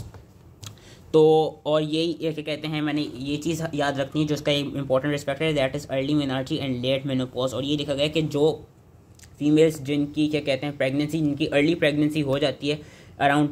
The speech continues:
early twenties की एज में, और जो prolonged breastfeeding कराती हैं, उनमें chances of breast cancer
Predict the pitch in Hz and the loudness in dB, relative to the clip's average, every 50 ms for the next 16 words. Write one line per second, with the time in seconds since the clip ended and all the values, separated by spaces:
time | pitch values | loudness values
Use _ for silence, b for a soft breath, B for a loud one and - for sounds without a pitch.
0 | - - - 143 147 139 151 156 151 147 147 143 143 143 156 160 156 - 147 135 | -2 -2 -2 0 2 2 2 2 2 0 0 0 0 2 0 0 0 0 -2 -2
1 | 135 156 151 107 139 147 139 147 156 151 151 147 143 139 143 139 147 160 156 147 | -2 -2 0 2 2 2 2 2 0 2 2 2 4 4 4 4 4 4 2 2
2 | 147 147 - 147 147 151 147 147 147 135 131 131 - 147 147 147 B B B B | 0 -2 -2 -2 -2 -2 0 0 0 0 0 0 -2 -4 -6 -6 B B B B
3 | B B - 135 143 156 165 170 170 170 - - 151 139 143 147 165 160 160 - | B B -2 0 2 2 2 2 0 0 0 -2 -2 -2 -2 -2 -2 -2 0 -2
4 | 151 135 123 127 135 - - - 151 143 143 147 - 156 156 | -2 -2 -2 -2 -4 -4 -4 -6 -4 -4 -4 -2 -2 -2 -2